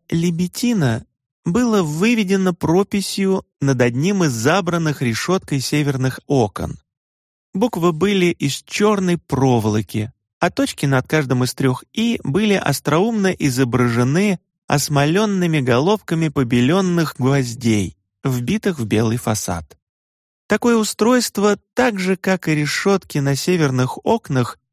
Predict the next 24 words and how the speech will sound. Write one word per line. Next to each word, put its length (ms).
Градус 460
уже 260
замечал 640
в 60
швейцарских 680
виллах, 480
но 160
его 420
иммунитет 680
к 100
классическим 840
источникам – 720
лишил 440
его 340
удовольствия, 960
которое 380
он 300
мог 240
бы 140
получить 600
от 360
дани, 480
принесённой 680
мрачной 720